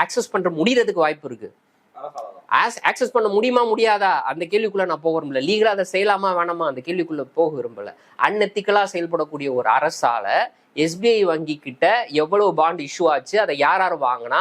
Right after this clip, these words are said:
அது எந்த பொலிட்டிக்கல் பார்ட்டி வந்து என்கேஷ் பண்ணுச்சுன்ற தகவலை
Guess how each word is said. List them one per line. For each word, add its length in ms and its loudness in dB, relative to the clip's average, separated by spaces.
அது 160 -4
எந்த 400 0
பொலிட்டிக்கல் 380 -2
பார்ட்டி 300 -2
வந்து 180 -8
என்கேஷ் 640 0
பண்ணுச்சுன்ற 600 -2
தகவலை 580 2